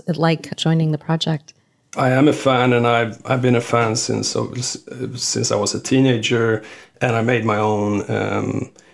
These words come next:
Speaker 2: you know, small films on Super eight as a teenager, as many of us have done. But, um, it,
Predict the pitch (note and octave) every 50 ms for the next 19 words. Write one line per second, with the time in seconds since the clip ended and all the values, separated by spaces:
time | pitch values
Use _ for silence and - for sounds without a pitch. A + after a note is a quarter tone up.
0 | _ _ - B2 B2 A#2 G#2+ G2+ G#2 - - - A2+ A2+ G#2+ G#2 G#2 G#2 - C3
1 | B2+ A#2+ A#2 A2 - G2 F#2+ - - A#2+ A#2+ - A#2 A2+ G#2+ G#2 G#2 G#2 G2+ G#2
2 | G2+ - - - - A#2 A#2 A#2 A2 G#2 G#2 - A#2 A2+ G#2+ G2+ G#2 - A2+ A2
3 | A2 G#2+ G#2+ G#2+ G#2+ G#2 G#2 G#2 - - - - - - B2+ A2+ - - - A2
4 | A2 A2 A2 A2 G2+ G#2+ G#2+ G#2+ G#2 G#2 G2+ - - - - - - - - -
5 | - - - _ _ _ _ _ _ C3 C3+ B2+ A#2+ B2 -